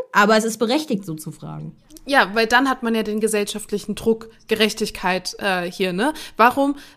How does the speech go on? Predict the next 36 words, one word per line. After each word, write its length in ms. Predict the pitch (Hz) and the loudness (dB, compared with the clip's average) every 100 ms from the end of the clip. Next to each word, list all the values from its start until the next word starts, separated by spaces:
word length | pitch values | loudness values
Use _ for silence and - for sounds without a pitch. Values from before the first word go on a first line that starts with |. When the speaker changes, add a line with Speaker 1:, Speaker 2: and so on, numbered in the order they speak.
| - | 2
Speaker 2:
warum 340 | 233 254 262 | 4 4 -2
hat 120 | 254 | -2
man 140 | 247 233 | -2 0
denn 140 | 226 | 0
einen 60 | 226 | -2
anderen 340 | 247 247 233 | -2 -2 -2
Gerechtigkeitssinn 880 | 220 214 220 - - 214 196 202 214 | -4 -2 -2 -4 -6 -4 -4 -2 -4
danach, 360 | 208 214 208 208 | -2 -2 -2 -2
wie 60 | 220 | -4
der 120 | 208 | -2
gesellschaftliche 640 | 208 202 202 208 - - 214 | -2 -2 -4 -8 -8 -8 -4
Druck 260 | 226 220 | -2 -2
ist? 400 | - 160 175 - | -4 -8 -8 0
Also, 300 | 214 190 175 - _ _ _ - | 0 0 -4 -8 _ _ _ 4
boah. 440 | 254 247 208 202 - 220 - 220 | 8 8 6 4 -4 -10 -8 -6
Speaker 1:
Ja. 280 | 147 151 - - | -2 -2 -2 -2
Speaker 2:
<laughs> 80 | - | 2
Boah. 500 | - - 175 - 185 - - | 2 2 -4 -4 -10 -12 -6
Speaker 1:
Aber, 460 | - 226 240 233 226 | 4 6 8 8 6
ähm, 400 | 214 214 214 202 196 | 6 10 10 8 6
ja, 340 | 147 147 156 147 - - | 0 2 2 0 -6 -14
Tier-, 520 | - 196 156 160 165 - - - - | 0 2 4 2 -2 -6 -8 -10 -12
ach, 100 | 101 - - _ _ _ - | -14 -16 -20 _ _ _ -4
es 180 | 185 170 | -4 0
gibt 240 | 208 196 | 0 4
noch 160 | 208 190 | 6 6
so 160 | 185 | 2
viele, 480 | 175 - 175 160 - - - | -2 2 4 4 0 -6 -12
so 260 | 180 196 190 | 2 4 4
viele 360 | - 180 165 | 2 -4 -4
schlimme 420 | 160 - 160 156 | -8 -8 -8 -6
Sachen 440 | 151 151 156 151 135 | -8 -12 -8 -8 -6
und 280 | 147 156 - | -6 -8 -6
auch, 240 | 143 151 | -8 -8
dass 200 | - 139 - | -6 -8 -8
er 300 | - 156 | -8 -8